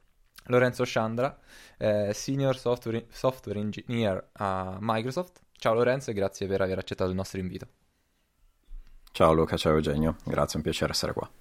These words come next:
Speaker 1: Allora, come, come prima cosa, come facciamo un po' co-, sempre con tutti gli ospiti, ti lascio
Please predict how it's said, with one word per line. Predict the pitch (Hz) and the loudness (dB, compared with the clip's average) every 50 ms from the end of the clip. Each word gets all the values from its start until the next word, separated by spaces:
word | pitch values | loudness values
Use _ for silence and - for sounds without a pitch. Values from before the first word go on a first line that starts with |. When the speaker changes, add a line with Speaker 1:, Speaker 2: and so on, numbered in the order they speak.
| - - - - - - - - - - _ - - - - - - - - | -20 -20 -20 -20 -20 -20 -20 -20 -20 -20 _ -20 -20 -20 -20 -20 -14 -6 -4
Speaker 1:
Allora, | 160 180 170 143 117 98 98 104 - | -2 0 2 4 4 6 4 4 2
come, | - 160 170 175 170 170 170 170 170 170 - | 2 0 0 2 0 0 2 2 0 0 -2
come | - 170 170 165 | -4 -6 -6 -6
prima | - - 170 170 165 | -6 -6 -4 -2 0
cosa, | 180 190 196 185 196 190 | 0 0 0 0 0 -2
come | 175 135 | -2 -2
facciamo | 117 120 117 - 123 120 | -4 -4 -4 -4 -4 -4
un | 120 120 - | -4 -6 -4
po' | - 127 120 | -4 -4 -2
co-, | 117 120 117 - | -2 -4 -8 -6
sempre | - 127 117 - 113 | -8 -8 -6 -6 -6
con | 107 110 120 | -6 -6 -8
tutti | - - - 120 | -10 -12 -14 -10
gli | 120 127 | -4 0
ospiti, | 135 139 139 139 - 135 131 131 117 | 0 0 0 -4 -10 -8 -8 -8 -6
ti | 117 | -2
lascio | 117 127 117 - - - 107 104 - - - | 0 -2 -2 -2 -4 -4 -2 -2 -4 -4 -10